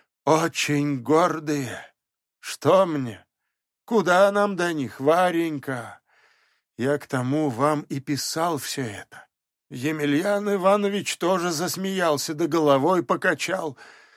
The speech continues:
зато обнадежил меня, сердечный. Емельян Иванович достойный человек. Обещал он меня рекомендовать одному человеку. Человек-то этот, Варенька,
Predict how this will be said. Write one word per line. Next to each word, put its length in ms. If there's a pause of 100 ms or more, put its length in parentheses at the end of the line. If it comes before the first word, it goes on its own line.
(220)
зато 380
обнадежил 760
меня, 360
сердечный. 920 (640)
Емельян 640
Иванович 640
достойный 800
человек. 760 (600)
Обещал 640
он 140
меня 300
рекомендовать 1000
одному 520
человеку. 760 (500)
Человек-то 680
этот, 380
Варенька, 680